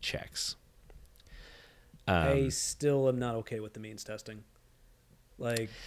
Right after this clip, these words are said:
Speaker 2: <laughs> um, I mean, I, I, I, what annoys me about this is, number one, Biden campaigned in Georgia, specifically saying, "You send these two senators,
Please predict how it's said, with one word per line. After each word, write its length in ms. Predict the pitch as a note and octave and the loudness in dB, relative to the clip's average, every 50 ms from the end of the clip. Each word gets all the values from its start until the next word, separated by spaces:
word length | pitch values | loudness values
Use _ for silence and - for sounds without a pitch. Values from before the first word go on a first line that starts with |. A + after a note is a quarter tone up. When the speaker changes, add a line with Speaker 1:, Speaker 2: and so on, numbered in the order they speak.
| - - - | -10 -4 -4
Speaker 2:
<laughs> 80 | - - - - - - - - - - - - - - - - - - - - | -4 -4 -4 -10 -14 -20 -20 -20 -20 -20 -20 -20 -20 -20 -20 -20 -20 -16 -6 -2
um, 600 | B2 A#2+ A#2 A#2 A#2+ A#2+ A#2 A#2 A#2 A2+ A2 G#2+ - - - - - _ - - - - - - - - - - - - | 0 0 2 2 2 2 0 -2 -2 -4 -6 -8 -12 -20 -20 -20 -20 _ -20 -20 -20 -20 -20 -20 -20 -20 -20 -20 -12 -4
I 100 | - C#3+ | 0 4
mean, 220 | C#3+ C#3+ C#3 C#3 D3+ | 6 6 4 4 4
I, 80 | D3+ E3 | 4 4
I, 360 | E3+ F3 F3 F3 F3+ F3 F3 F3 | 4 6 4 4 2 2 0 2
I, 40 | |
what 180 | F3+ E3+ F3 G3 | 4 6 8 8
annoys 400 | G3+ F3+ F3 F#3 A3 B3 A3 - | 8 8 8 8 8 6 6 4
me 120 | G#3 G#3+ A3 | 4 4 6
about 380 | G#3 C#3+ B2 A#2+ C3 C3+ - | 6 4 4 2 2 2 2
this 440 | - D3 D3+ D#3 - - - - - - - - - - - - - - - - - | 2 2 4 4 2 0 -4 -4 -6 -12 -20 -20 -20 -20 -20 -20 -20 -20 -20 -12 -4
is, 460 | - C3+ C3 C3 C3 C3 B2 A#2+ - - | 2 4 6 6 6 6 4 0 -4 -4
number 320 | - D3 D3 D3 C#3+ C#3+ C3 | 0 0 2 4 4 4 2
one, 440 | B2 A#2+ B2 C#3 D#3+ F#3+ A3+ A#3+ - - - - - - - - - - - - - - - C3+ | 2 0 0 2 2 4 2 2 0 -4 -20 -20 -20 -20 -20 -20 -20 -20 -20 -20 -20 -12 -4 2
Biden 680 | A#2+ D#3+ E3 G3+ B3 C#4+ C4 C#4 C#4 C4+ C4 B3 G#3+ - - - - - | 6 6 8 8 8 6 6 6 6 6 4 2 0 -2 -6 -18 -16 -6
campaigned 720 | - - E3 F3 F#3 - - - D#3 D3 D3 C#3+ C#3+ C3+ | 0 2 2 2 2 0 0 0 2 2 4 2 2 0
in 240 | - - D3 C#3+ C#3 | 0 0 0 2 2
Georgia, 600 | A#2 A#2+ B2 B2+ B2+ B2 - - - - - - - - - - - - - - - - - - | 2 4 4 6 6 4 2 0 -8 -10 -10 -14 -16 -18 -20 -20 -20 -20 -20 -20 -20 -18 -18 -14
specifically 580 | - - - - A#2 - D3 D#3 D3+ C#3+ D#3+ D3 | -12 -8 -6 -2 0 2 4 2 4 4 4 4
saying, 500 | C#3+ - D3 C3 A#2+ A#2+ A#2+ A#2+ A#2 A#2 - - - - - - - | 4 4 4 4 4 2 0 -2 -4 -6 -10 -16 -20 -20 -20 -12 -4
"You 180 | B2 C3+ E3 E3+ | 0 2 4 6
send 300 | - - G3 G3 G3 F#3+ | 6 6 6 6 6 6
these 160 | F#3 F#3+ F3+ | 6 6 4
two 180 | - - F#3+ F3+ | 4 6 6 6
senators, 840 | F3 - D#3 D3 D3+ E3 E3+ F3+ F#3 F#3+ F#3+ F3+ - - - - | 6 6 4 4 4 4 4 6 6 6 6 4 0 -4 -8 -10